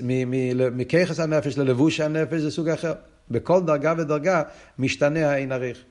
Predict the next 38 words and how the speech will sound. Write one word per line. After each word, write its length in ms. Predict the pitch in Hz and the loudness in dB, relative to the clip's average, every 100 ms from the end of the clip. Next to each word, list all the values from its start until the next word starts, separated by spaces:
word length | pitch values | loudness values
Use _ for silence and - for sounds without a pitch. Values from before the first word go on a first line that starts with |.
| _ _ _ _ _ _ _ _ - | _ _ _ _ _ _ _ _ -2
זה 100 | 131 | 0
לא 60 | |
אותו 260 | 160 160 165 | 0 0 -2
סוג 240 | - 170 | 0 -4
של 140 | - 151 | -2 -2
אין 140 | 151 | 0
עריך. 320 | 143 139 - - _ _ _ _ _ _ _ - - - - | -2 -4 -12 -20 _ _ _ _ _ _ _ -20 -20 -10 2
מה 100 | 160 | 2
הפירוש 400 | 165 151 156 - | 4 2 2 -2
שזה 200 | 127 135 | 0 2
לא 100 | 139 | 4
אותו 260 | 135 139 | 2 -2
סוג 240 | - 143 131 | -2 -6 -4
של 180 | 135 | -4
אין 120 | 127 107 | -4 -4
עריך? 360 | 107 98 98 - 185 156 | -4 -4 -6 -6 -2 0
<clears throat> 340 | 135 90 92 - | 0 -4 -10 -6
תגיד 240 | 113 135 | 0 2
את 100 | 147 | 2
זה 80 | 143 | 2
במילים 500 | 135 127 123 139 131 | 0 0 0 0 0
פשוטות. 540 | - 123 95 101 95 - _ _ _ _ - | -4 -4 -2 -4 -4 -12 _ _ _ _ 0
מה 100 | 170 | 0
הפשט 380 | 175 - 143 123 | 2 -2 0 0
זה 140 | 127 | 0
לא 100 | 127 | 2
אותו 300 | 127 - 127 | 0 0 -4
סוג 240 | - 123 | -2 -8
של 140 | - 107 | -6 -6
אין 100 | 101 | -4
עריך? 120 | 98 | -4
אין 100 | 147 | -2
עריך 240 | 185 226 | 2 2
זה 100 | 139 | 2
אין 100 | 160 | 2
עריך, 340 | 175 180 151 110 | 2 2 0 -2
מה 120 | 143 | -2
הכוונה? 400 | 143 139 135 135 | -2 -2 -2 -2